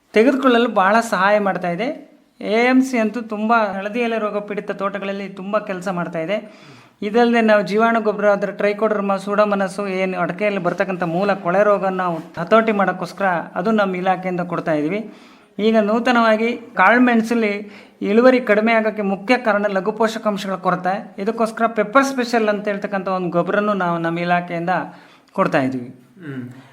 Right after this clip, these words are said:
Speaker 2: ಆ, ಮತ್ತೆ ಈಗ ಇದು ಹೇಗೆ ಸರ್? ಈಗ ಅವರ ಬೇಡಿಕೆ ಮೇರೆಗೆ ತಾವು ಸರಬರಾಜು ಮಾಡ್ತಾ ಇದ್ದೀರಾ, ಇಲ್ವಾ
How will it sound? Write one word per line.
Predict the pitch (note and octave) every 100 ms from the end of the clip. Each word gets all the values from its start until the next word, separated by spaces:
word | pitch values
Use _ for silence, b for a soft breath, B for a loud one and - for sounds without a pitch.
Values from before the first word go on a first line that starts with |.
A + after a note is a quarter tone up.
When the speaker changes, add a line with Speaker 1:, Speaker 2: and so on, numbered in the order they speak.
| B D3
Speaker 2:
ಆ, | C3+
ಮತ್ತೆ | C#3 D3 E3+ E3
ಈಗ | D#3 C#3+ C3+ D3
ಇದು | C#3 D#3+
ಹೇಗೆ | D3+ F#3+ F#3+
ಸರ್? | F#3+ D3+
ಈಗ | C3 B2 A#2+ B B C3+
ಅವರ | C3+ D#3+
ಬೇಡಿಕೆ | C#3+ D3 G3 G3 F#3+
ಮೇರೆಗೆ | F3+ F3+ F#3 F#3+
ತಾವು | F#3+ E3 E3 D#3+ D3+ C#3 C3+ B2+
ಸರಬರಾಜು | C#3+ C#3+ D#3+ D#3+ D#3
ಮಾಡ್ತಾ | D3+ D3+ D#3+
ಇದ್ದೀರಾ, | C#3+ C#3+ G3
ಇಲ್ವಾ | G#3+ F#3 F3